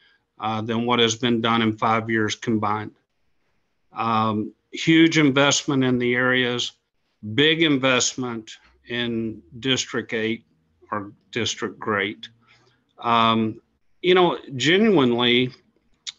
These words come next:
uh, we can only do this because your community allows us to do it.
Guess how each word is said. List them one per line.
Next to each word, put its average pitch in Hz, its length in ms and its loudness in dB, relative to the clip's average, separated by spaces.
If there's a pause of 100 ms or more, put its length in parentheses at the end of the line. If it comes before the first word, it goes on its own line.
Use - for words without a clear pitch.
(160)
uh, 123 440 -6
we 156 200 2
can 175 220 2
only 165 260 6
do 147 240 2
this 131 280 2
because 123 400 -4
your 143 140 0
community 131 800 -2 (600)
allows 127 600 2
us 120 280 -4
to - 160 -8
do 113 220 -4
it. - 80 -10